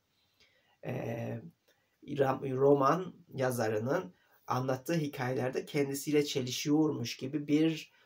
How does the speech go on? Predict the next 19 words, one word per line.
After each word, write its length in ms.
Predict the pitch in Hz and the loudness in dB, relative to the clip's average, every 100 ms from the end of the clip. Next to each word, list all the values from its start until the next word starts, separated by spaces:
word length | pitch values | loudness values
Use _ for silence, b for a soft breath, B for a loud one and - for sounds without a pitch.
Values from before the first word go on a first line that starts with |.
| b - | b 2
durum 320 | 156 170 156 | 6 6 4
ortaya 720 | 131 120 - 131 135 170 - b b b | 0 -2 -2 -4 -2 -4 -6 b b b
çıkabilir. 1080 | - 170 147 160 160 151 131 123 165 180 b b b | -6 -2 0 0 2 2 2 2 0 -2 b b b
E, 240 | 131 127 | -2 -2
tabii 280 | 151 147 139 | 0 -2 2
böyle 300 | 160 143 127 | 6 6 4
bir 220 | 135 127 | 0 0
durum 300 | 123 135 170 | 0 -2 0
yok. 200 | 147 - | -4 0
Başlamış 560 | 147 143 156 147 - - | 0 0 -2 -8 -10 -14
bütün, 300 | 165 - 143 | -16 -10 -6
e, 40 | |
olduğu 840 | 131 120 117 - 127 113 127 151 160 | -4 -4 -4 0 0 0 2 0 0
bütün 220 | 165 - | -4 -6
hikayeleri, 880 | 156 - 120 110 113 117 113 170 170 B B B | -8 -4 -2 -2 -2 -4 0 0 -2 B B B
e, 220 | - 127 120 | -2 0 2
anlattığı 800 | - 131 139 143 - 170 170 | 0 0 2 0 0 -4 -2
bütün 320 | 151 - 190 180 | -4 -6 -4 -2
şahısların, 960 | 175 127 123 - - 104 104 123 175 | -2 -4 -6 -8 -6 -4 -2 -4 -4